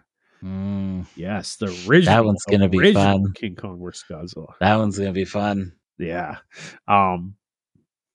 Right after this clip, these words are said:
Speaker 2: so, Steve, like, what, out of all these three films, which one was the best?
Speaker 1: First one.
Speaker 2: Absolutely,
Speaker 1: I don't even
Speaker 2: hands
Speaker 1: have
Speaker 2: down.
Speaker 1: to say anything else.
Speaker 2: Um,
Speaker 1: First one. <laughs>
Speaker 2: so, do you agree with me that these two movies should be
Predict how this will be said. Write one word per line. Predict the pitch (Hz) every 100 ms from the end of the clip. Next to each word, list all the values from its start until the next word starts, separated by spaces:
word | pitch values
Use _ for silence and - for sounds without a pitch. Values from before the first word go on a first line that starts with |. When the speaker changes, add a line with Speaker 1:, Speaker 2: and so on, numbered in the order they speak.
| _ _ - -
Speaker 2:
so, | - 156
Steve, | 127 - 120 95 - -
like, | 120 107
what, | - 107 110 131 185 190 -
out | 131
of | 127
all | 131 185
these | 185 165
three | 156 127
films, | 123 107 101
which | 101 -
one | 123 98
was | 92
the | -
best? | - - - _ _ _ _
Speaker 1:
First | 127 107 -
one. | 90 90 _ _ _ _ _ _ _ -
Speaker 2:
Absolutely, | 135 127
Speaker 1:
I | 123
don't | 120
even | 123
Speaker 2:
hands | 123
Speaker 1:
have | 120
Speaker 2:
down. | 113
Speaker 1:
to |
say | 113 123
anything | 120 110 104
else. | 95 -
Speaker 2:
Um, | 107 101 98 95 139 -
Speaker 1:
First | - - -
one. | -
<laughs> | - 190
Speaker 2:
so, | - 131 123 117 107 _ _ _ _ _
do | 117
you | 139 160
agree | 123 123 147
with | 143 -
me | 131 127 127 123
that | 107 107 104 101 - -
these | 107 117 113 107
two | - 120
movies | 104 104 101 101
should | - - 98
be | 98 98 98